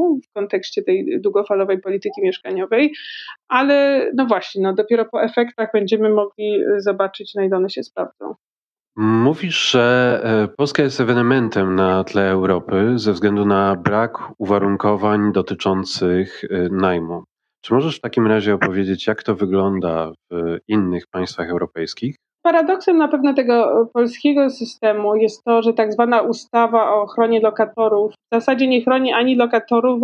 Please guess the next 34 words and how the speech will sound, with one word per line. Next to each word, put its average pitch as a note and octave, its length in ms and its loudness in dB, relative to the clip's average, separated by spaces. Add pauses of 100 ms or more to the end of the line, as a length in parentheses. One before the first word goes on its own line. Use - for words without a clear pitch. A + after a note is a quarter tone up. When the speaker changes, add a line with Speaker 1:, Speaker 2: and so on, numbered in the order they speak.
Speaker 1:
ani A3+ 260 0
wynajmujących. A3 840 0
W - 100 -20
tym F#3+ 120 -12
sensie G#3+ 260 -2
ona G#3+ 120 2
jest G#3 160 -2
wadliwa G#3+ 600 0 (500)
po A#3 100 2
obu A3+ 220 2
stronach, F#3 540 -4 (100)
bo, F3+ 340 -2 (320)
e, G3+ 60 -6
z - 80 -14
tego, G#3 300 -2
po, A#3 200 -8
przede C4+ 260 2
wszystkim A3 340 -6
oczywiście G3+ 300 -2
ona G3+ 100 0
jest G3+ 120 0
gorsza A#3 360 0
dla F#3+ 120 0
lokatorów, F3 640 -2
ponieważ F3+ 380 -2
ich, F#3 140 -6 (120)
e, - 260 -4 (200)
no, G#4 200 -6
rzeczywiście - 360 -10
właśnie G3 260 -4
nie G#3+ 140 0
chroni G3+ 360 -2
przed F3+ 200 -4
eksmisją, - 680 -4